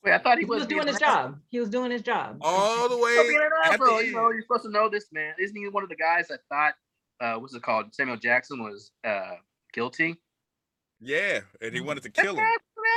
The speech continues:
Speaker 1: asshole. See, that's an
Speaker 3: But he
Speaker 1: asshole.
Speaker 3: wanted
Speaker 1: I
Speaker 3: to
Speaker 1: got
Speaker 3: kill him. He didn't wanna arrest him. He wanted him dead.
Speaker 2: Mm-hmm. And
Speaker 1: Samuel
Speaker 2: then
Speaker 1: Jackson
Speaker 2: realized
Speaker 1: wanted
Speaker 2: later, like, "Oh, shit, I was wrong."
Speaker 3: Yeah.
Speaker 2: <laughs>
Speaker 1: It was bad. Like, th-, that's still bad. He still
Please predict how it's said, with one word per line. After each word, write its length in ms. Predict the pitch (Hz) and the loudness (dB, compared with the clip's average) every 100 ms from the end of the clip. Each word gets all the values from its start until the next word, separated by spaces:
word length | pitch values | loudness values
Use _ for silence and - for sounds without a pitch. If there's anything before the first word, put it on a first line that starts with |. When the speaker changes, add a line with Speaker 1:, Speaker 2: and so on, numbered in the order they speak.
| 453 - | -2 -4
Speaker 1:
asshole. 260 | 196 170 | -4 -4
See, 160 | 240 269 | -8 -4
that's 200 | 349 381 | -2 -2
an 60 | 359 | -4
Speaker 3:
But 60 | 359 339 | -4 -4
he 40 | |
Speaker 1:
asshole. 140 | 349 | -4
Speaker 3:
wanted 160 | 202 - | -2 -2
Speaker 1:
I 40 | |
Speaker 3:
to 100 | - | -2
Speaker 1:
got 120 | 320 220 | -4 -2
Speaker 3:
kill 220 | 233 220 | 0 0
him. 80 | 165 | -4
He 60 | 190 | -6
didn't 100 | 214 | -6
wanna 220 | 220 202 | -4 -2
arrest 280 | 160 160 165 | 0 0 -2
him. 80 | 185 | -8
He 60 | |
wanted 220 | 185 190 170 | -8 -8 -10
him 120 | 156 | -8
dead. 360 | 175 190 131 - - | -4 -4 -4 -8 -18
Speaker 2:
Mm-hmm. 300 | 165 160 160 | -20 -18 -20
And 140 | - - 170 | -18 -10 -4
Speaker 1:
Samuel 120 | 156 | 0
Speaker 2:
then 0 | |
Speaker 1:
Jackson 220 | 151 151 | 0 4
Speaker 2:
realized 300 | 185 185 180 | 4 6 2
Speaker 1:
wanted 120 | 196 | 2
Speaker 2:
later, 220 | 208 196 160 | 4 4 2
like, 260 | 151 147 - | 2 -2 -4
"Oh, 200 | 170 135 | -2 -2
shit, 400 | - 147 147 - | -4 -6 -4 -4
I 160 | 135 151 | -4 -4
was 220 | 143 175 | -4 -6
wrong." 500 | 185 214 151 101 127 123 - - | -2 -2 -2 -4 -12 -20 -20 -12
Speaker 3:
Yeah. 240 | 170 175 104 _ - - | -8 -6 -8 _ -14 -10
Speaker 2:
<laughs> 80 | - - - _ 220 - _ | -10 -12 -18 _ -16 -16 _
Speaker 1:
It 60 | 254 | 0
was 140 | 226 | 2
bad. 240 | 208 302 240 | 4 2 2
Like, 160 | 202 190 | -4 -8
th-, 140 | - _ _ _ - | -10 _ _ _ -10
that's 160 | 135 - | -8 0
still 180 | 226 | 0
bad. 220 | 226 320 143 | 4 2 2
He 40 | |
still 320 | - 170 165 | -4 -6 -6